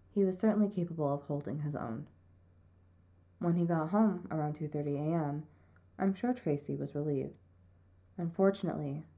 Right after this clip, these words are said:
she shouldn't have been. It was already too late. Her worries were valid. She had already been followed, and the masked murderer had already planned to pay her a visit.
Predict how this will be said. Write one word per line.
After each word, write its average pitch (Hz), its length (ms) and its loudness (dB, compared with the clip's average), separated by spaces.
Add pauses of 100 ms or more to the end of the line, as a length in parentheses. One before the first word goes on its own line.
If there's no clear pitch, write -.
(160)
she - 160 -4
shouldn't 151 260 -2
have 139 120 -4
been. 135 220 -2 (800)
It 180 160 -2
was 175 120 -6
already 175 440 4
too 180 200 -4
late. 147 340 0 (600)
Her 175 160 -2
worries 165 400 0
were 151 120 -2
valid. 151 480 0 (800)
She - 120 0
had 190 80 6
already 185 260 8
been 214 180 8
followed, 170 540 4
and 175 120 0
the 170 60 2
masked 165 380 0
murderer 156 600 -2
had 170 120 -2
already 156 300 0
planned 156 360 -2
to - 60 -18
pay 151 160 -4
her 147 160 -2
a 147 40 -2
visit. 151 400 -4